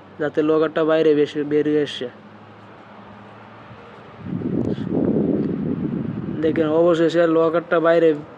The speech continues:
বেরিয়ে আসলো। এখন একটি ড্রিল মেশিনের সাহায্যে লকারটা কাটা হচ্ছে। দেখি এটার ভিতরে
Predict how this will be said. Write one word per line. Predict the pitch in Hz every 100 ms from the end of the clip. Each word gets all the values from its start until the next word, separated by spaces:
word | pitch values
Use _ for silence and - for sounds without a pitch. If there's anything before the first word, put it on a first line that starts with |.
| -
বেরিয়ে | 165 160 160 165
আসলো। | 160 - 151 135 - - - - - - - - - - - - - - -
এখন | 151 160
একটি | 160 170
ড্রিল | 156 165
মেশিনের | 170 170 175
সাহায্যে | 170 175 160 160
লকারটা | 160 170 165 160
কাটা | 165 165 156
হচ্ছে। | 139 - 143
দেখি | 156 156 151
এটার | 143 151
ভিতরে | 147 147 160